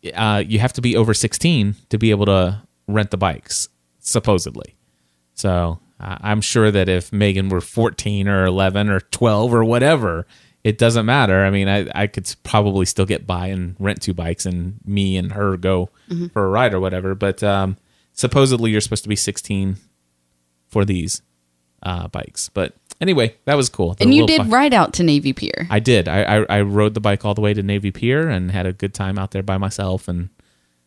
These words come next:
Speaker 1: and, uh,
Speaker 2: Aw.
Speaker 1: I did. And so I, I think I rode a total of, like, six or,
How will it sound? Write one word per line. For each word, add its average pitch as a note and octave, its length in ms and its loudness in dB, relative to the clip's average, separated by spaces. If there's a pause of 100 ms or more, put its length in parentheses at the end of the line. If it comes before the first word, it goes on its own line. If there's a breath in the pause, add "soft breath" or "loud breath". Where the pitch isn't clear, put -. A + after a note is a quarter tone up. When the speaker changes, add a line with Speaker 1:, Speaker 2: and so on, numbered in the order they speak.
(160)
Speaker 1:
and, F#2 340 -2
uh, F2+ 160 2
Speaker 2:
Aw. D3 680 -2 (180)
Speaker 1:
I F2+ 100 -6
did. F2 300 -8 (180)
And A2+ 460 0
so A#2+ 380 4
I, B2 180 2
I A#2+ 80 2
think D#3 200 0
I D3 40 4
rode B2 320 4
a A#2+ 40 0
total A#2 360 4
of, G#2 60 0
like, G2 180 2
six - 420 0
or, G2+ 260 2